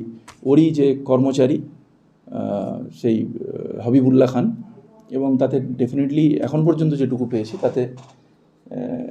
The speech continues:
এই যে স্ত্রী তনুজা বিবি মৃত ব্যক্তির, আহ, she was also very much involved in planning and all। তো ন্যাচারালি আমরা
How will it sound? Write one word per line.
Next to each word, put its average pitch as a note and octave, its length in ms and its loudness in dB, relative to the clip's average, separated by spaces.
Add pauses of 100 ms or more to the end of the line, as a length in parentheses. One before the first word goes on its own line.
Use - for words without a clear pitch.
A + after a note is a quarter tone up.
(180)
এই B2 140 0
যে A#2+ 280 2 (420)
স্ত্রী D3+ 520 0
তনুজা B2 520 2 (120)
বিবি B2 400 2 (300)
মৃত B2 180 0
ব্যক্তির, A#2 400 -2
আহ, - 1000 -18
she C3 460 0
was C3 60 6
also B2 260 2
very A2 240 2
much - 440 -4
involved G2+ 380 -2 (680)
in A2 360 -2
planning A#2 340 4
and G2 120 -2
all। G2+ 100 -6 (1040)
তো A2+ 460 2
ন্যাচারালি B2+ 420 4
আমরা A#2+ 500 6